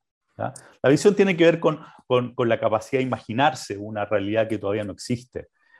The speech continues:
El, el, el, eh, de ahí, de ahí que hablo del empresario visionario o del emprendedor visionario. La gestión es hacer que otros hagan y la ejecución es el hacer.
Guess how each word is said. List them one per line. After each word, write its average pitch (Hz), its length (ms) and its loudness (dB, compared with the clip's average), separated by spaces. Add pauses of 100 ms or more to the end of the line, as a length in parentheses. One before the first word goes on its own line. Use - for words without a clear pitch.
El, 90 300 -6
el, 90 240 -6
el, 87 240 -6
eh, - 280 -12 (120)
de 101 160 -4
ahí, 104 80 0
de 110 320 0
ahí 110 160 0
que 101 160 0
hablo 101 360 -2
del 98 120 -4
empresario 101 560 -6
visionario 98 560 -2
o 95 60 -2
del 90 160 -4
emprendedor 90 760 -2
visionario. - 480 -12 (340)
La 127 100 0
gestión 190 440 2
es 180 60 0
hacer 175 320 -4
que 165 80 -2
otros 160 320 -4
hagan 165 360 -4 (240)
y 123 60 -6
la 117 120 0
ejecución 120 520 -8
es 123 100 -6
el 117 200 -4
hacer. - 420 -2